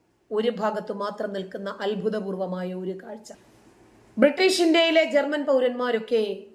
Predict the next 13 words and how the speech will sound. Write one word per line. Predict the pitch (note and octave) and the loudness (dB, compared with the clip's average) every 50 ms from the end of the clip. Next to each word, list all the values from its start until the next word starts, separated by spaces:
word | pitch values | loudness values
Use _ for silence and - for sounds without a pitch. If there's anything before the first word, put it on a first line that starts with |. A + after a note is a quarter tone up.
| _ _ _ - | _ _ _ -4
ഒരു | A3+ A3 A#3+ | -2 -2 -2
സംശയത്തിന്റെ | A3+ - A#3 G#3+ A3 A3+ - - C4+ C4 A#3+ A#3+ A#3+ - A3 A3 A3 G#3 | -2 -2 -2 -2 -2 -4 -4 -2 0 2 2 0 0 0 -2 -2 -2 -2
മുൾ | G3+ G3 G3 G3+ G#3 A3 - - - _ _ _ _ _ - | -2 -2 -2 -2 -2 -4 -6 -10 -20 _ _ _ _ _ -12
മുനയിലായി. | G3 F#3 F#3 F3+ F3+ F3+ F3+ F#3+ F#3+ - - - _ _ _ _ _ _ _ _ _ _ _ _ _ _ - | -8 -8 -6 -6 -6 -6 -6 -8 -8 -10 -16 -20 _ _ _ _ _ _ _ _ _ _ _ _ _ _ -4
അവരൊക്കെ | G3 F3+ F#3+ F#3 F#3 F#3 - - G3 F#3+ F3+ F3+ - - - - _ _ _ _ _ _ _ _ _ _ _ | 0 0 2 2 2 0 0 0 0 0 0 -2 -6 -10 -20 -20 _ _ _ _ _ _ _ _ _ _ _
കൂട്ടത്തോടെ, | - G#3 F#3+ - - - A3 G3 F#3 F#3+ F#3+ F#3+ | -2 -2 0 0 0 0 0 0 2 2 2 2
കൂട്ടത്തോടെ | F#3+ F#3+ - - F#3+ F3+ A#3+ - A3+ G#3 G3+ G3 F#3+ F#3+ - G3 | 0 -4 -6 -6 -4 -4 -2 -2 0 0 2 2 0 -2 -2 -4
അറസ്റ്റ് | F#3+ G3+ F#3 - - G#3 | -6 -6 -6 -4 -6 -6
ചെയ്യപ്പെട്ടു. | - G3 F3+ F#3+ G3 F#3 G#3 F3+ - B3 | -4 -2 -2 -2 -2 -4 -4 -6 -6 -8
ക്യാമ്പുകളിൽ | - - - G3 G3 G3 G3+ F#3+ F#3+ F#3+ F3+ F#3 | -6 -2 -2 0 0 0 0 0 2 0 0 0
താമസിപ്പിക്കാനായിരുന്നു | - F#3 F3+ F#3+ F#3 - - - G3+ F3+ - F#3 F3+ F3+ F3+ F3+ F#3 G3 F#3+ | -2 -2 -2 -2 -4 -6 -6 -8 -8 -6 -4 -4 -2 -2 -2 -4 -4 -6 -8
ബ്രിട്ടീഷുകാരുടെ | F#3 F3+ - G3+ F3+ - - G3+ G#3+ G#3+ A3 A3 A3+ B3 | -8 -8 -6 -8 -8 -8 -10 -10 -10 -10 -8 -6 -6 -6
തീരുമാനം. | - C4 A3+ A3+ G#3+ - G#3 - - - _ | -6 -8 -12 -12 -12 -16 -16 -20 -20 -20 _